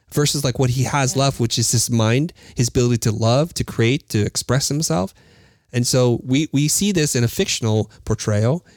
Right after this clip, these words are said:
Speaker 1: but then let's take it into the real
Speaker 2: Mm.
Speaker 1: world. If I got into an accident tomorrow, Annalee, and I lost half my body,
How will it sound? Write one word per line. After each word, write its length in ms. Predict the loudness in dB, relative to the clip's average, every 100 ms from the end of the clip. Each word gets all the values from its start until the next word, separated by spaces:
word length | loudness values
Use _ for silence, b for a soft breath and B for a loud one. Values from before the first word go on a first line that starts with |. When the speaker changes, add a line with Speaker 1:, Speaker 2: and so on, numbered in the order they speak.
| b b -4
Speaker 1:
but 120 | 0
then 240 | 0 0 -4 -4
let's 160 | -2
take 180 | 0 -2
it 80 | 0
into 200 | -2 -2
the 100 | -2
real 160 | -2 0
Speaker 2:
Mm. 40 |
Speaker 1:
world. 360 | 0 0 -2 -8 _ _ _ _ _ _ _
If 140 | -2 0
I 120 | 0
got 160 | 0 0
into 160 | -2
an 60 | -2
accident 520 | -2 0 0 0 -2
tomorrow, 500 | 0 2 2 2 -2 -10 -2
Annalee, 420 | 0 0 0 -2 -6 _ b b
and 180 | 0 2
I 60 |
lost 400 | 2 2 2 0
half 260 | -2 -2 0
my 120 | 0
body, 520 | 0 2 2 0 -4